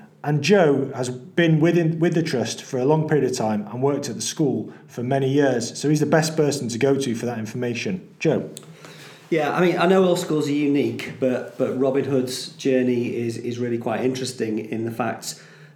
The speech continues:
Speaker 2: that it, it started as, um, when an old secondary school shut down, and it was around about the time of the implementation of, of P Cs and Apple Mac. So it went on this journey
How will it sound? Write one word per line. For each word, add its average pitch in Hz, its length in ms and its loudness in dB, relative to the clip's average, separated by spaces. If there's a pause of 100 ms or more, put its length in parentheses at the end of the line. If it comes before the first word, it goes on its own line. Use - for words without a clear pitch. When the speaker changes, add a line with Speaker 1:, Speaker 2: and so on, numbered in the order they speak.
Speaker 2:
that - 460 -4
it, - 560 -6 (320)
it 117 140 -2
started 147 680 0
as, 123 680 -6
um, 117 300 -6
when 123 140 -2
an 123 100 0
old 117 180 -2
secondary 117 380 -6
school 113 560 -4
shut - 280 -8
down, 107 540 -6 (140)
and 127 160 0
it 107 40 -2
was 117 120 -4
around 135 360 0
about 120 300 -6
the - 60 -14
time 123 400 -2
of 117 440 -6
the 113 200 -2
implementation 117 760 -4
of, - 220 -12
of 110 300 -10
P 110 160 -4
Cs 120 320 -4
and 110 280 -6
Apple 113 220 -8
Mac. 117 340 -4
So 110 240 -4
it 120 140 -4
went 156 160 -2
on 127 140 -2
this 123 140 -2
journey 123 580 -2